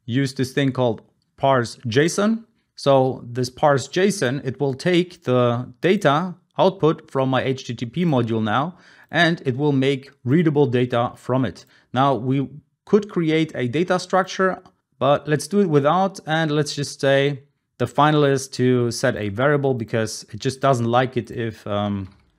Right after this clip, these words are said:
uh, yeah, if the parse json is the last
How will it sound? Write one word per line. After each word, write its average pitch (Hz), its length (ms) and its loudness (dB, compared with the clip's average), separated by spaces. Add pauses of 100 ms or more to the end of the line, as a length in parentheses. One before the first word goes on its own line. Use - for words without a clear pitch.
(120)
uh, 104 460 2 (280)
yeah, 113 300 -2
if 123 240 -4 (200)
the 107 380 0 (280)
parse 135 320 -2
json 120 400 0
is 98 100 -6
the 98 100 -6
last 98 460 -4